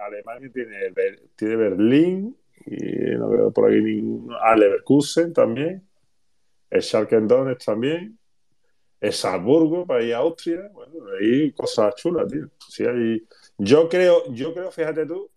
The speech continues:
eh, has dicho tú antes Barcelona, Manchester United, yo ahí apuesto por los ingleses, fíjate tú, no sé por qué, tengo yo un pálpito de que, de que el Barcelona puede secar en Europa League y se va a concentrar en la Liga porque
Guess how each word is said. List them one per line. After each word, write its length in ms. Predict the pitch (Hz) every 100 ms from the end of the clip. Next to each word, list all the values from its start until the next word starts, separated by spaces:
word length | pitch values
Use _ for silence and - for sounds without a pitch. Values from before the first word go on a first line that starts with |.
| _ _
eh, 140 | 120 120
has 180 | 117 123
dicho 280 | 151 - 151
tú 140 | 156
antes 720 | 147 139 143 139 135 135 123
Barcelona, 680 | 123 131 - 123 131 135 131
Manchester 380 | 139 131 127 131
United, 300 | 139 135 151 127
yo 140 | 135
ahí 160 | 135 143
apuesto 400 | - 175 139 123
por 120 | 127
los 120 | 120
ingleses, 340 | 117 135 -
fíjate 300 | 123 120 120
tú, 140 | 110 131
no 100 | 123
sé 180 | - 120
por 180 | 117 117
qué, 100 | 123
tengo 180 | 117
yo 100 | 117
un 120 | 113 101
pálpito 500 | 123 - 127 151 - _ _ _ _ _ _
de 480 | 107 104 107 110 90
que, 80 | 107 104 98 95 101
de 160 | 95 95
que 60 |
el 80 | 98
Barcelona 540 | 98 98 104 104 120 107
puede 240 | 120 113
secar 460 | - 104 104 104 104
en 460 | 104 101 101 101
Europa 360 | 98 101 101 92
League 260 | 104 135 -
y 260 | 113 101 95
se 160 | 104
va 100 | 95
a 40 | 101
concentrar 480 | 104 107 95 101
en 60 | 98
la 100 | 92
Liga 300 | 98 101 117
porque 520 | 107 - 120 92 85